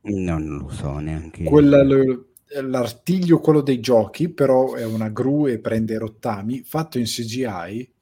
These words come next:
Speaker 1: Ah, era
Speaker 2: Sì.
Speaker 1: fatto in C G I, dici?
Speaker 2: Era fintissimo.
Speaker 1: Ah,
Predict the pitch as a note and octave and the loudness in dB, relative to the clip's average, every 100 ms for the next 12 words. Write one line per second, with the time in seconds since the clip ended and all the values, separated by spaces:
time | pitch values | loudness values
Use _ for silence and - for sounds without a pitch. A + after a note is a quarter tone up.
0 | _ - - _ _ _ _ _ _ _ | _ -20 -20 _ _ _ _ _ _ _
1 | - A3+ A3+ B2+ G#3+ - - E4 D#4 E4+ | 0 4 4 4 4 2 4 4 6 4
2 | F2 F2 E2 - B2+ - _ A2+ G2 F#2 | 4 0 -4 -6 -6 -8 _ -12 -12 -12
3 | - E2+ D#2 F#2 A#2 - F2 E2 E2 _ | -16 -18 -18 -18 -14 -14 -14 -16 -16 _
4 | _ _ C3+ G2+ | _ _ -6 -6